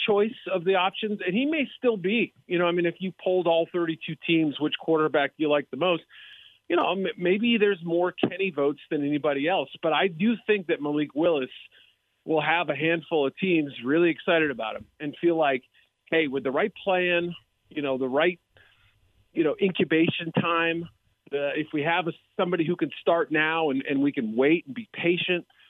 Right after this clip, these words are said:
we can do the kind of Trey Lance deal where, you know, he mostly sits year one or plays a little bit, gets a couple of spot starts. Uh, i-, i-, if the forty-niners knew that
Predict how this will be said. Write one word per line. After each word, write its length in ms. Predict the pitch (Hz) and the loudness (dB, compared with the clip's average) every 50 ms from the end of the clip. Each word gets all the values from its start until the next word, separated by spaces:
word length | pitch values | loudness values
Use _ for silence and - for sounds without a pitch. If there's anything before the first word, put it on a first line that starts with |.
| _ _ | _ _
we 120 | - 127 | -10 -6
can 140 | 117 127 117 | -6 -6 -2
do 200 | 117 151 160 165 | 2 2 2 2
the 80 | 156 160 | 2 0
kind 260 | - - 170 165 156 | 0 0 0 0 0
of 60 | 139 - - - | -2 -2 -2 -2
Trey 180 | 180 160 156 156 | 0 2 2 2
Lance 400 | 151 147 147 160 170 165 - - - - - 143 143 120 | 2 2 2 2 0 -2 -4 -12 -20 -20 -20 -18 -10 -6
deal 340 | 147 160 160 165 170 175 175 | -2 0 2 2 2 0 0
where, 420 | 147 135 135 139 139 139 139 123 - _ _ _ _ _ _ _ - | 2 2 2 2 2 0 -2 -6 -10 _ _ _ _ _ _ _ -4
you 80 | 160 | -4
know, 100 | 165 165 | -2 -2
he 160 | 165 160 180 | -2 -4 -4
mostly 580 | 180 160 143 143 165 180 - - - 185 180 170 - - - | -2 0 0 0 0 0 -2 -4 -2 -2 -2 -2 -4 0 0
sits 160 | 185 175 - - - | 0 0 0 -4 -2
year 220 | 170 165 170 170 | 0 2 2 2
one 420 | 160 147 156 160 170 175 175 170 | 2 2 0 2 2 0 0 0
or 60 | 147 113 | -2 -4
plays 340 | - - 156 156 165 170 151 156 | -4 -2 0 0 0 0 0 0
a 20 | |
little 260 | 151 156 170 165 170 | 0 2 2 2 2
bit, 240 | 156 147 165 147 - | 2 0 -2 -2 0
gets 200 | - 139 - - | -2 -2 -2 -2
a 100 | - - | -8 -4
couple 280 | - 175 160 - 170 170 | -4 -4 -2 0 -2 -2
of 60 | 151 - | -2 -4
spot 280 | - - 147 156 156 156 - - | -6 -6 -4 -4 -4 -4 -8 -6
starts. 340 | - 180 160 160 156 151 - - - - - - - - - - - _ _ _ _ _ _ | -2 0 0 2 0 -2 -6 -12 -20 -20 -20 -20 -20 -20 -20 -20 -20 _ _ _ _ _ _
Uh, 60 | - | -6
i-, 320 | - - - - 196 190 - - 196 | -4 -2 0 2 2 2 2 2 0
i-, 100 | 196 - - | 0 2 2
if 160 | 196 196 160 143 | 0 0 0 -2
the 100 | 175 160 - - | -4 -4 -2 0
forty-niners 720 | 220 285 370 294 208 180 180 175 185 180 160 151 135 127 | 0 2 2 2 2 2 2 2 2 0 -2 -2 -4 -6
knew 380 | 135 143 147 160 170 180 180 180 | -6 0 2 4 4 4 2 2
that 160 | 156 139 120 | 0 -2 -4